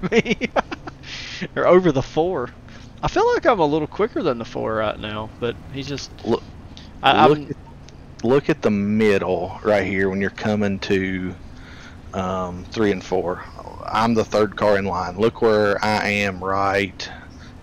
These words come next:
Speaker 2: now. See that, that patch of grip right where I'm at?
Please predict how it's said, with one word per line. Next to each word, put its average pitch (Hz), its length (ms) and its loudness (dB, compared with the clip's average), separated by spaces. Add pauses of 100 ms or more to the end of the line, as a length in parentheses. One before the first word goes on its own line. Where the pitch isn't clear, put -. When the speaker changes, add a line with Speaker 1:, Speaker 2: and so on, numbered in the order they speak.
(100)
Speaker 2:
now. 98 1000 -2
See - 160 0
that, 110 380 4
that 104 320 0
patch 117 260 4
of 95 80 -4
grip 104 280 2
right 107 160 6
where 107 120 2
I'm 104 80 2
at? 107 260 2